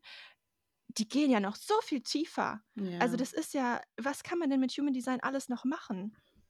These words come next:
Speaker 2: Ja, also wenn jemand ein schriftliches Reading bei mir bucht,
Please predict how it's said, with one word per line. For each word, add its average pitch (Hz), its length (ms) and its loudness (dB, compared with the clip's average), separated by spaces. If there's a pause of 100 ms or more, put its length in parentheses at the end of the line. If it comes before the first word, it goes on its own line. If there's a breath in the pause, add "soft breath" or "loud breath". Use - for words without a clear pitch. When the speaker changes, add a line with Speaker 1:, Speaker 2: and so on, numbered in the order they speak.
(300 loud breath)
Speaker 2:
Ja, 196 280 6
also 185 280 4
wenn 196 400 4
jemand 196 540 2
ein 175 400 -2
schriftliches 254 680 -2
Reading 233 420 4
bei 202 120 2
mir 196 140 2
bucht, - 560 -4